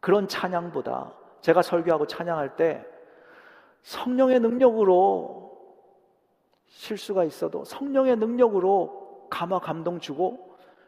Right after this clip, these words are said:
성령의 역사하심으로 제 자신이 막 뜨거워지고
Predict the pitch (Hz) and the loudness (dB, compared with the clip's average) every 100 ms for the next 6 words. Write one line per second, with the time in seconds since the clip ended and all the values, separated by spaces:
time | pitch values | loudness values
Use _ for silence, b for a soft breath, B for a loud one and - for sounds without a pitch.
0 | B - 208 208 202 202 190 196 - - | B -12 -8 -6 -2 -2 -2 -6 -16 -20
1 | _ _ 180 - 196 170 - 170 160 185 | _ _ -10 -4 -4 -4 -6 -6 -4 -4
2 | 165 - - _ _ _ _ _ _ - | -6 -12 -20 _ _ _ _ _ _ 2
3 | 226 226 220 233 233 220 - - - - | 4 4 2 -2 -4 -4 -6 -8 -10 -12
4 | - - - _ _ - - 220 202 - | -14 -18 -20 _ _ -14 -6 -2 -2 -4
5 | 175 185 202 - | -4 -4 -4 -14